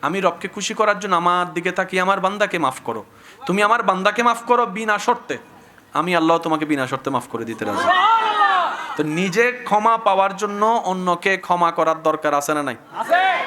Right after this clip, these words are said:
Speaker 1: এবার আপনারা বলেন, এক ছাদের নিচে আপনারা দুইজন থাকেন, কেউ কাউকে ক্ষমা করছেন না, কিন্তু আজীবন থাকাই লাগতেছে দুইজন, তো মাফ না করে লাভ কি হচ্ছে?
Speaker 2: ঠিক।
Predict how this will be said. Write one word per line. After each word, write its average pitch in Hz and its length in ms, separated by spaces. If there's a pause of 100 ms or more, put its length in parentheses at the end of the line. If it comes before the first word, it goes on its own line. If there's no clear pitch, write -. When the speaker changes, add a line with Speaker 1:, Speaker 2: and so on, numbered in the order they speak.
(160)
Speaker 1:
এবার 175 180
আপনারা 170 320
বলেন, 160 300 (120)
এক 160 160
ছাদের 185 260
নিচে 180 220
আপনারা 175 220
দুইজন 165 320
থাকেন, 165 300
কেউ 170 180
কাউকে 170 300
ক্ষমা 170 240
করছেন 170 360
না, 160 100
কিন্তু 160 240
আজীবন 156 320
থাকাই 170 280
লাগতেছে 170 380
দুইজন, 151 340 (300)
তো 156 60
মাফ 170 240
না 175 120
করে 185 180
লাভ 180 200
কি 175 80
হচ্ছে? 175 280
Speaker 2:
ঠিক। - 1120